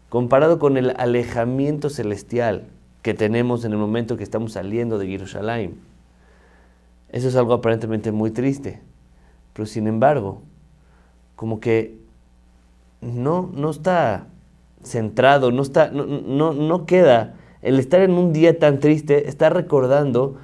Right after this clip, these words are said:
cuando estábamos saliendo de Egipto era algo padrísimo, ¿eh? Estamos en una situación muy buena, pero ahorita que estamos de luto, estamos en una situación muy mala.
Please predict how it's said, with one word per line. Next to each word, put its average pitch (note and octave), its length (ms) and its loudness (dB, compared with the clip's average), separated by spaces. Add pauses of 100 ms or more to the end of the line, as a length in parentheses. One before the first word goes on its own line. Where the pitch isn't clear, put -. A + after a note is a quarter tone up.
(240)
cuando C3+ 200 2
estábamos F#3 420 4
saliendo E3+ 380 2
de D3 80 4
Egipto D3+ 320 0
era E3 100 4
algo D3 200 2
padrísimo, B2 560 0
¿eh? D3+ 180 -2
Estamos D3 360 2
en C3+ 100 0
una D#3 160 0
situación D3+ 580 2 (240)
muy E3+ 220 4
buena, D#3 460 -2 (260)
pero G#2+ 140 2
ahorita C#3 260 4
que - 80 -12
estamos C#3 280 2
de A#2+ 80 2
luto, C#3 460 4 (140)
estamos C3 240 -2
en C3 80 -2
una C3 80 -2
situación C3 280 -2
muy C#3 140 0
mala. C#3 360 2